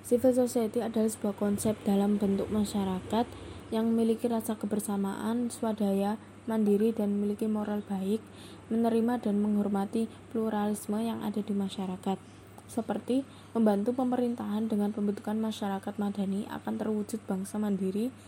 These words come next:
damai tanpa ada pembedaan golongan. Civil religion. Civil religion itu sendiri secara harfiah adalah agama sipil atau agama rakyat. Akan tetapi jika dilihat secara apa adanya, seakan-akan merupakan agama tersendiri,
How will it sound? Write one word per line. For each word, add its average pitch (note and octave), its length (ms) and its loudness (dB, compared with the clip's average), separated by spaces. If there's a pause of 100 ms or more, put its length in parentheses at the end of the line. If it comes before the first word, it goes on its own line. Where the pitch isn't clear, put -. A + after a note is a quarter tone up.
(220)
damai G#3 320 2
tanpa G#3+ 320 -4
ada G#3 160 -4
pembedaan G3+ 600 0
golongan. F3+ 560 -2 (960)
Civil B3 440 2
religion. A3 600 2 (440)
Civil C4 400 4
religion C4+ 560 4
itu A#3 160 0
sendiri A3 400 4
secara A3+ 320 -2
harfiah B3+ 400 -2
adalah G#3 240 0
agama G3 400 2
sipil G#3 480 -2
atau A3 240 -4
agama G3+ 400 -2
rakyat. F#3+ 400 -4 (320)
Akan A#3+ 320 -2
tetapi A#3 240 2
jika A#3+ 240 0
dilihat A3+ 480 2
secara - 480 -4
apa A#3 240 -2
adanya, G#3 400 0
seakan-akan A3 640 -4
merupakan A#3 480 -6
agama G#3 320 -2
tersendiri, G3+ 640 0